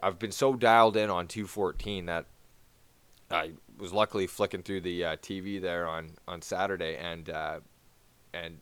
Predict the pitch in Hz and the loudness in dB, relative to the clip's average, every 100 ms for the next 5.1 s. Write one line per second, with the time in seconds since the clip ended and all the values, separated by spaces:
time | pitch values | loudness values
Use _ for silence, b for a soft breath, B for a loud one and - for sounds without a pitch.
0 | - 127 135 175 - - 143 120 107 101 | -14 -10 4 4 4 -2 2 4 2 -4
1 | - _ 60 98 101 - 139 113 107 101 | -16 _ -2 2 2 6 4 6 4 4
2 | 98 92 95 90 92 95 87 101 95 92 | 4 2 0 0 0 -2 -2 -2 -2 -2
3 | 92 87 82 90 90 90 85 80 90 82 | -2 -2 -2 0 0 -2 -4 -4 -6 -4
4 | 95 85 92 80 92 95 - 98 - 92 | -4 -2 -4 -4 -6 -6 -2 -2 0 0
5 | 80 | -2